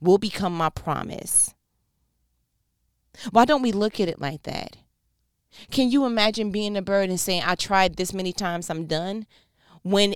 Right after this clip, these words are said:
everyone else on the outside can look at you and automatically know you are a bird, you were meant to fly. The thing about the animal kingdom and, and flying versus humans is that, uh, most of the time we can't see our own promise.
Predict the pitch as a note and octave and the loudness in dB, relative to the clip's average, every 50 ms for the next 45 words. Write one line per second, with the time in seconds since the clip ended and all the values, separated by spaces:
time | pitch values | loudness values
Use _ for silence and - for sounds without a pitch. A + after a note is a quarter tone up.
0 | - - G3+ G3+ G3+ G#3+ B3 B3 A3+ A3+ A3+ A3+ A3 A3 - - G3+ G3+ G3+ G#3 | 0 0 2 2 2 2 0 -2 -2 -2 0 0 -2 -2 -4 -4 -4 -2 -2 -2
1 | G#3 - - G3 F#3 F3+ F#3 F#3 - - - F#3+ G3+ G3+ - - - - G3 F3 | -4 -6 -6 -6 -4 -4 -4 -6 -4 -4 -2 -2 0 -2 -2 -4 -4 -4 -2 -2
2 | F3 - - - G3 F#3 F3 E3+ F3 F#3+ G#3 G#3 - G3+ F3+ - - - F3 E3 | -2 -4 -4 -6 -6 -6 -4 -4 -4 -4 -6 -6 -6 -6 -6 -6 -6 -6 -4 -4
3 | E3+ E3+ - - G3 G3 F#3 F#3 F3+ F#3 F#3 F#3 F#3 F3+ F3+ - G3 F3 F3 E3+ | -6 -6 -4 -2 -2 0 0 -2 -2 -2 -2 -2 -2 -4 -6 -8 -8 -8 -8 -6
4 | E3+ F3+ F#3 F#3 E3+ D#3+ D3+ D3+ D3 C#3 G3 G#3 G3 - F#3 F3 E3 - E3+ E3 | -6 -4 -2 -2 -2 -2 -4 -6 -6 -6 -6 -6 -2 0 0 0 0 -2 -4 -6
5 | E3+ F3 - F#3+ F#3 F#3 F3 E3 D#3 D3 C#3+ F3 F#3+ F3 E3+ E3+ D3+ C#3+ D#3+ D#3+ | -6 -4 -2 0 2 2 2 2 0 -2 -4 -6 -6 -2 -2 -2 -2 -2 -2 -2
6 | E3 F3 F#3+ - _ - - D#3 - - - C#3+ - - A1 - - - - - | 0 0 -2 -2 _ -6 -8 -8 -8 -8 -10 -8 -6 -6 -6 -8 -10 -12 -16 -18
7 | _ _ _ _ _ _ _ _ _ _ _ _ _ _ _ _ _ _ _ _ | _ _ _ _ _ _ _ _ _ _ _ _ _ _ _ _ _ _ _ _
8 | _ _ _ _ _ _ _ _ _ - - - - - G#3 G#3 - A#3+ B3 B3+ | _ _ _ _ _ _ _ _ _ -20 -20 -18 -4 0 0 0 2 0 0 0
9 | B3+ A3 A#3 - - G3 - E3 G3 G3+ A3 G#3+ G3 F3+ - - F3+ E3+ D#3+ D#3+ | 2 2 2 2 2 -2 -4 -2 -2 -2 -2 -2 -2 -4 -4 -4 -4 -4 -2 -2
10 | D#3+ D#3+ D#3 - - E3+ D#3 D3 - - F#3+ F#3 F#3 F#3 F3 D#3+ D#3 D#3 D3+ E3+ | -2 -2 -4 -4 -4 -6 -6 -6 -8 -8 -4 -2 0 0 2 0 0 -2 -2 0
11 | E3+ E3+ D#3+ D#3+ D#3 - - - G3 F#3+ F#3+ F3+ E3 D3+ D3+ D#3 D3 - E3 D#3+ | -2 0 -2 -4 -8 -8 -8 -6 -6 -4 -4 -4 -4 -4 -6 -6 -2 -2 -2 -2
12 | D3+ - - - - - - F3 - - E3 F3+ F#3 G3+ A#3+ A#3 - A3+ G#3+ - | -2 -4 -12 -18 -8 -4 -2 -2 -2 -2 -2 -2 -2 0 -2 -2 -6 -8 -8 -8
13 | F3+ - G3 F#3+ F3+ F3 D#3+ D3+ D#3 A3+ B3+ - - - A3 G3 - - - - | -8 -6 -6 -6 -6 -6 -6 -4 -2 -2 -2 -4 -4 -6 -6 -6 -4 -6 -6 -4
14 | G#3+ G#3 G3 E3+ D#3 - - - D3 C#3 - - - - - - - - - - | -2 0 0 0 -2 -2 -4 -4 -4 -6 -6 -6 -6 -6 -6 -6 -8 -10 -12 -12
15 | - - - - - | -10 -10 -10 -12 -12